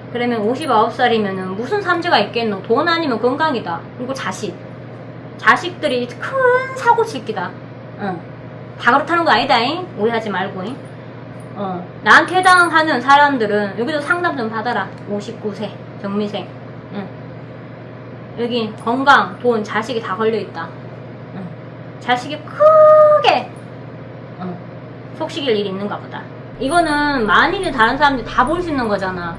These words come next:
그래서 그냥 봐드리는 건데, 여기 오십구 세, 삼십오 세 이런 분들은 상담을 깊게 받아봐야 된다. 그래서 차라리 그냥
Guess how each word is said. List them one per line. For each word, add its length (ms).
그래서 300
그냥 300
봐드리는 440
건데, 680
여기 200
오십구 460
세, 300
삼십오 580
세 300
이런 280
분들은 460
상담을 680
깊게 280
받아봐야 500
된다. 300
그래서 540
차라리 380
그냥 280